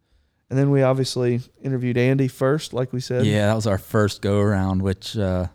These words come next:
Speaker 1: That
Speaker 2: was
Speaker 1: was
Speaker 2: fun.
Speaker 1: That was terrible. He's aw-, he's awful.
Speaker 2: <laughs> He
Speaker 1: Um,
Speaker 2: won't listen to this one.
Speaker 1: No, no chance.
Speaker 2: No.
Speaker 1: Um,
Speaker 2: We love Andy, man. We,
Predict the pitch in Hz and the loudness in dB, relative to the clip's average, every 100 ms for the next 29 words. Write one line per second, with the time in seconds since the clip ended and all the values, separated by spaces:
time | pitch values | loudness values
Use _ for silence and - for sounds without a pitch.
0 | _ - 147 127 - 131 98 90 - 175 | _ 2 4 4 2 0 0 -2 0 0
1 | 131 - 120 113 104 - - - - - | 0 0 2 2 -2 -8 -14 -20 -20 -6
2 | 143 127 73 73 - 127 - 127 135 - | -4 -2 -2 -4 -4 -4 -2 -4 -4 -6
3 | 123 - 143 135 131 147 117 110 92 85 | -6 -8 -14 -14 -12 -4 2 2 2 -2
4 | 80 - 85 - 57 55 - 90 110 143 | -6 -8 -10 -10 -10 -12 -12 -10 -10 -6
5 | 123 110 117 - - 151 156 151 143 - | -6 -4 -8 -14 -8 -4 2 2 2 -4
6 | 92 - - - - - - - - - | -10 -10 -14 -20 -20 -20 -16 -14 -8 0
7 | 143 131 117 - 131 110 104 101 95 85 | 2 4 2 0 0 2 2 2 0 -2
8 | 85 90 87 90 92 104 107 | -2 -2 -2 -2 -2 0 -2